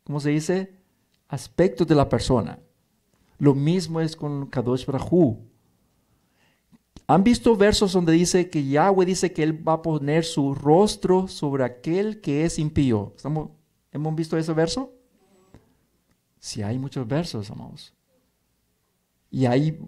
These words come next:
otros versos donde dice que Yahweh pondrá su rostro por aquel que está guardando su Torah. ¿Qué está dando a entender, amados? Está viendo lo que es lo positivo de Yahweh y aquello es lo mismo en la Torah. Es,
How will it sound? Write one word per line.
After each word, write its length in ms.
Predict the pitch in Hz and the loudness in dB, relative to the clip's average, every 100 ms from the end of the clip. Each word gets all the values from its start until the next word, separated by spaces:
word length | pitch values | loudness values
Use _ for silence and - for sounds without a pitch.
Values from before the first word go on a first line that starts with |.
| - | 2
otros 380 | 139 - 185 175 | 4 6 4 6
versos 420 | 233 269 190 160 | 6 6 4 2
donde 180 | 156 147 | 2 2
dice 260 | 160 180 | 0 0
que 160 | 180 147 | -2 -2
Yahweh 280 | 139 156 170 | 0 2 0
pondrá 280 | 160 147 147 | -2 -2 -2
su 140 | - | -4
rostro 500 | 135 175 226 233 202 | 0 0 0 -4 -8
por 160 | - 131 | -6 -8
aquel 420 | 123 - 151 165 | -8 -10 -8 -8
que 100 | 151 | -10
está 180 | - 120 | -10 -8
guardando 560 | 117 110 110 110 110 | -8 -6 -6 -6 -6
su 160 | 107 107 | -6 -10
Torah. 380 | 104 107 - - _ _ _ _ _ _ _ _ _ _ _ | -8 -8 -8 -12 _ _ _ _ _ _ _ _ _ _ _
¿Qué 100 | - | 0
está 160 | 160 170 | 2 4
dando 180 | 180 190 | 4 4
a 40 | |
entender, 360 | 190 190 190 208 | 2 2 2 0
amados? 440 | 214 220 262 - _ _ _ | 0 0 -2 -6 _ _ _
Está 260 | 139 151 143 | -6 -2 -2
viendo 520 | 143 151 156 156 170 | 0 2 2 4 4
lo 200 | 151 139 | 4 2
que 360 | 139 131 151 | -2 0 2
es 220 | 190 196 - _ _ _ | 2 0 -8 _ _ _
lo 560 | - 131 143 151 151 - - | -6 2 6 6 2 -2 0
positivo 680 | 143 139 123 151 165 190 | 0 0 -6 -4 -2 0
de 160 | 202 190 | 0 0
Yahweh 640 | 139 113 123 160 208 269 - _ _ _ | -2 -2 -2 -2 -4 -6 -14 _ _ _
y 160 | 160 156 | 0 2
aquello 640 | 139 - 208 247 220 175 | 2 0 0 2 2 2
es 100 | 175 | 4
lo 100 | 214 | 4
mismo 280 | 208 233 214 | 4 0 0
en 40 | 208 | 2
la 140 | 196 | 2
Torah. 340 | 185 202 202 | 0 2 2
Es, 220 | 139 165 | 0 -4